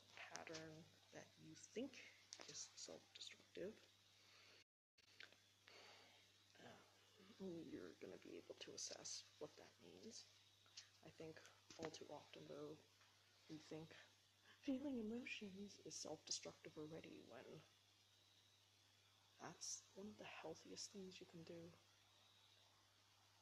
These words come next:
The only time emotions are destructive is if you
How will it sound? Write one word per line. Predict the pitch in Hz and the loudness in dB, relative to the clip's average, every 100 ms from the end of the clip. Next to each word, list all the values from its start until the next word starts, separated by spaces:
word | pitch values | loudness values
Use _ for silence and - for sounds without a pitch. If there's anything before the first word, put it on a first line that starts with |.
| - - - - - | -18 -18 -18 -12 -2
The | 175 | 2
only | 170 185 196 196 190 202 - - - | 4 6 6 6 6 4 -4 -14 -4
time | - 196 190 190 214 214 202 - - - - - - - - - - - - - - - - | -2 0 0 2 2 0 -4 -8 -16 -16 -16 -16 -16 -16 -16 -16 -14 -14 -14 -14 -14 -10 4
emotions | 196 160 170 - 180 175 | 6 8 6 4 2 2
are | 160 | 2
destructive | 165 - - 180 - 196 190 - - - - - - - | 4 4 4 2 2 2 2 2 -6 -6 -6 -6 -4 6
is | 160 156 | 8 10
if | 151 - | 8 8
you | 165 165 160 160 | 8 10 10 8